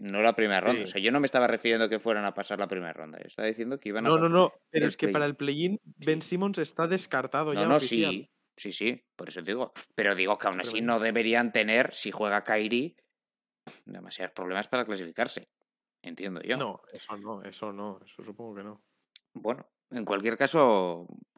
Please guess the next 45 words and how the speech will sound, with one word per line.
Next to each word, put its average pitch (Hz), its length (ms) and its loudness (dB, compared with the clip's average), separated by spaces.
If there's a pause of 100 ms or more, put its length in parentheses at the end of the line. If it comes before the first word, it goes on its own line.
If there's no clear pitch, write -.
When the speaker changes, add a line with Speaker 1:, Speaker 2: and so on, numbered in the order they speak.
(400)
Speaker 1:
eh, - 180 -18
si, - 340 -2
si - 200 2
se 156 160 6
da 175 80 12
un 185 80 8
poco 170 260 8
de 143 100 8
prisa 143 320 4
Simmons 139 300 4
en 127 80 2
volver, 131 300 6
no 127 120 4
pasa 98 280 0
nada. 80 280 -20 (120)
Es 104 160 -10
la 98 80 -8
conclusión. 92 500 -12 (920)
Pero 127 220 8
no 151 120 10
tiene 156 180 10
ninguna 135 260 8
pinta 147 240 8
de, 127 120 8
o 123 40 -2
sea, 123 140 4
yo, 131 240 8
mi 143 100 6
apuesta 151 520 8
a 139 40 6
día 139 200 6
cuatro 139 260 6
de 135 40 6
abril 160 160 4
es 151 60 0
que 127 100 2
no 117 120 4
juega 107 240 4
en 95 80 -2
todo 87 180 0
el 80 60 -6
año. - 240 -14 (1800)
Speaker 2:
Yo 135 140 0
creo 135 180 2
que, 98 220 -2